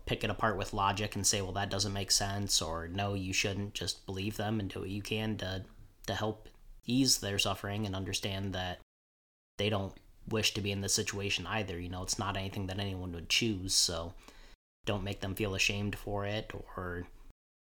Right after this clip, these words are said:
don't make them, you know, feel that they're putting you out by asking to make, stop making certain noises. Just do your best to accommodate, and when not possible, then just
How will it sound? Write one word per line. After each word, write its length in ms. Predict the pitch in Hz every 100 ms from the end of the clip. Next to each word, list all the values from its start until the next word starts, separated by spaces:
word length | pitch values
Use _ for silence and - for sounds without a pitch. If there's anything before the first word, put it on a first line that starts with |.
| _
don't 200 | 101 92
make 200 | 98 95
them, 440 | 101 95 92 92 95 - - -
you 80 | 98
know, 100 | -
feel 260 | - 98
that 160 | 95 90
they're 120 | 90
putting 280 | - 110 101
you 160 | 95 95
out 200 | 104 95
by 60 |
asking 280 | 98 - 101
to 60 | 98
make, 180 | 95 - - -
stop 300 | - - -
making 320 | 104 110 104
certain 240 | 95 - 95
noises. 340 | 92 92 104
Just 260 | - 101 -
do 80 | 98
your 160 | 95
best 240 | 95 101 -
to 80 |
accommodate, 640 | 90 - 95 98 104 127 - -
and 340 | 92 90 87 90 - - - -
when 180 | 95
not 220 | 95 120 -
possible, 420 | - - - 101
then 180 | 98 92
just 180 | -